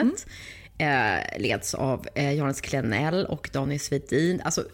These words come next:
Speaker 2: vi kan ju säga för transparensens skull att Daniel är våran kompis.
Speaker 1: Ja,
Speaker 2: Det,
Speaker 1: ja.
Speaker 2: nu, nu har vi sagt det. Så,
Speaker 1: <laughs>
Speaker 2: men,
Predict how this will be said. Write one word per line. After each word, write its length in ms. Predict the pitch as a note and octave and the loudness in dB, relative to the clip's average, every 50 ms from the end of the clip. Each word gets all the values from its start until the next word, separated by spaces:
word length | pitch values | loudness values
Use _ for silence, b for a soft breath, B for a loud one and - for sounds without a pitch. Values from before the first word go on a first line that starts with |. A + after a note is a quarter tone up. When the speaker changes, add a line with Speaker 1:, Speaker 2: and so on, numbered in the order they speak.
| - - - | -18 -8 -4
Speaker 2:
vi 100 | - F3+ | -2 0
kan 140 | G3+ F3+ | 2 2
ju 60 | D#3 D#3 | 2 2
säga 380 | - C#3+ C3 B2+ A#2+ G#2 - - | 0 0 0 0 0 0 -2 -6
för 80 | - C3+ | -4 -2
transparensens 600 | D3 D3 B2 - - C#3 B2+ B2 - - - - | 0 0 -2 -2 0 0 0 0 -2 -4 -4 -4
skull 200 | - A#2+ - - | -4 -2 -2 -2
att 100 | C#2 - | -4 -4
Daniel 320 | C3+ - - - F2+ F2 | -4 -4 -2 -2 -2 -2
är 40 | D#2 | -2
våran 180 | B1+ A1+ - | -2 -4 -4
kompis. 240 | - - - - G#3+ | -4 -4 2 6 8
Speaker 1:
Ja, 180 | A3 G3+ F3 - A#2+ - | 8 8 8 6 4 0
Speaker 2:
Det, 60 | F3+ E3+ - F3+ | 2 2 4 4
Speaker 1:
ja. 160 | F#3 F3 - - - - - - | 4 2 2 0 -12 -20 -18 -6
Speaker 2:
nu, 80 | - A#3+ - - | -6 -6 -4 0
nu 60 | - | 0
har 60 | A#3+ A3 | 2 2
vi 80 | A#3 | 4
sagt 200 | A#3 G3 G3 - | 2 2 0 4
det. 260 | - G3 G#3+ C4 C4 - | 2 6 10 8 8 10
Så, 60 | G#3 | 10
Speaker 1:
<laughs> 460 | C4 C4 - - - - - - - | 8 8 8 2 -2 -2 -4 -4 0
Speaker 2:
men, 100 | - F#3 | 0 0